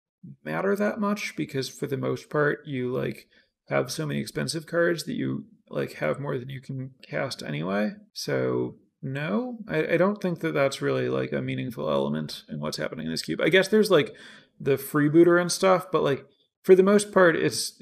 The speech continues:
you know, these things are, like, minor inconveniences. You can generally answer that stuff, and you also just, like, are so likely to have other stuff to do that it doesn't really matter. Next question, what's my thought process when my first pack has no exceptional cards in it? Uh, I mean, it's just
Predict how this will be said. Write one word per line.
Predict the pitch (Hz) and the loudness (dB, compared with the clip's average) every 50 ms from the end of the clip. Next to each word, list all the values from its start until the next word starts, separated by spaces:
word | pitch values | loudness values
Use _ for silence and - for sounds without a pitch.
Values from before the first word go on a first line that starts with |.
| - _ _ | -20 _ _
you | 180 165 147 | -2 -2 0
know, | 135 123 127 139 | 0 0 -2 -4
these | - 143 147 156 147 151 | -4 0 2 2 2 2
things | - 165 156 147 147 147 139 | 2 0 0 0 0 0 0
are, | 147 143 139 135 | 2 2 4 4
like, | 139 135 131 131 127 - - _ _ - | 4 4 2 2 0 -4 -12 _ _ -10
minor | 151 139 131 135 135 135 135 139 135 | -8 -4 -2 0 0 0 0 -2 -2
inconveniences. | 131 127 104 117 131 131 131 135 139 151 143 139 - - 190 - - - - - - _ _ _ | -4 -4 -6 -8 -6 -6 -4 -2 -2 -2 -2 -4 -4 -4 -4 -4 -4 -6 -8 -8 -10 _ _ _
You | - | -6
can | 139 147 143 131 | -4 -2 -2 0
generally | 139 143 135 131 131 131 131 | 0 0 2 2 2 0 0
answer | 131 123 127 131 131 | -2 -2 -2 -2 -2
that | 135 135 139 | -2 -2 -4
stuff, | - - 139 135 131 123 - - | -4 -2 0 0 0 0 -2 -6
and | 147 135 127 | -6 -6 -4
you | 127 135 139 135 | -2 -2 -2 0
also | - 139 135 - 139 143 | 0 0 -2 -2 -2 -4
just, | 139 - - - | -6 -6 -4 -4
like, | 78 73 - | -4 -2 -2
are | - 135 | -2 -4
so | - - 143 151 | -4 -4 -4 -2
likely | - - - - 160 - | -2 -2 -4 -4 -4 -4
to | - | -4
have | - - - | -4 -4 -4
other | - - - | -6 -6 -6
stuff | - - - - - - | -6 -8 -10 -10 -12 -12
to | - - | -10 -6
do | - 165 170 | -4 -4 -2
that | - - | -2 -4
it | - - | -4 -6
doesn't | - 58 - - - | -6 -8 -10 -10 -14
really | - - - - | -16 -16 -12 -10
matter. | - - - - - _ _ _ _ _ _ _ _ _ _ _ _ _ _ | -8 -8 -8 -8 -10 _ _ _ _ _ _ _ _ _ _ _ _ _ _
Next | - 156 147 135 - | -8 -8 -8 -6 -4
question, | - 160 151 127 - - 151 147 143 143 | -2 -2 -2 -2 -2 -4 -4 -4 -4 -2
what's | 139 143 160 160 - - | -2 -2 -4 -4 -4 -6
my | 175 156 | -6 -2
thought | - 156 151 151 | 0 2 2 2
process | - 156 151 139 - 147 151 143 - | 2 0 -2 -2 -2 -4 -6 -6 -6
when | 143 131 | -6 -6
my | 131 127 127 | -6 -6 -6
first | - - 151 147 147 | -4 -4 -4 -4 -2
pack | - 147 147 143 - | -4 -4 -4 -2 -2
has | 139 127 117 | -4 -4 -2
no | 127 135 135 | -2 -2 -2
exceptional | 131 - - 143 143 - 143 143 | -2 -2 -4 -4 -4 -4 -8 -10
cards | - - - - - - - | -6 -4 -4 -2 -2 -4 -6
in | 131 - - | -8 -8 -10
it? | - - - _ _ _ - | -10 -12 -14 _ _ _ -2
Uh, | 151 135 | 0 2
I | 143 151 | 2 2
mean, | 156 160 151 | 0 0 0
it's | 143 139 - - | -2 -2 -4 -4
just | 160 143 - - | -6 -6 -8 -10